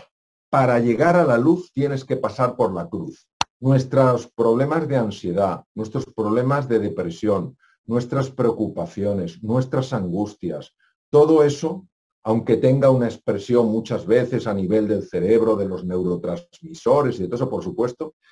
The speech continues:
el origen, desde mi punto de vista, es mucho más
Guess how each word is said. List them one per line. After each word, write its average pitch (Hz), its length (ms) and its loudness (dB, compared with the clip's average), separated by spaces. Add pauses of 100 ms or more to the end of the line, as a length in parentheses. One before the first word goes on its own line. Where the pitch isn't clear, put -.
(140)
el 107 140 0
origen, 151 560 2 (160)
desde 101 140 -2
mi 104 60 0
punto 135 240 0
de 143 40 0
vista, 135 320 0
es 104 240 -6
mucho 165 640 0
más 127 480 -2